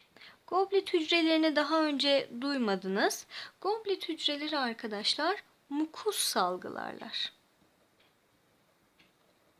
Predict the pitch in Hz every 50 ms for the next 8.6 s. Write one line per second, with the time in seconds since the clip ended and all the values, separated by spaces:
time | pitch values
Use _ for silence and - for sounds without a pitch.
0 | _ _ _ _ _ _ _ _ - - - - - - - - - _ _ _
1 | - 494 - 453 381 - - - - 339 330 285 302 302 320 339 349 311 294 294
2 | 277 - - - 311 311 311 302 311 311 302 302 294 294 311 285 294 294 - -
3 | 359 359 359 349 330 381 381 359 285 277 277 - - - 392 466 466 381 311 -
4 | - - - - 311 302 294 277 254 247 - - - - 302 339 427 - - _
5 | - - - - - - 247 233 220 220 226 233 220 214 202 190 190 196 - -
6 | - - - - - - - _ - - - - - - - - - - - -
7 | - - _ _ _ _ _ - - - 415 392 370 349 349 403 403 330 302 294
8 | 320 349 311 302 294 294 - 285 214 185 180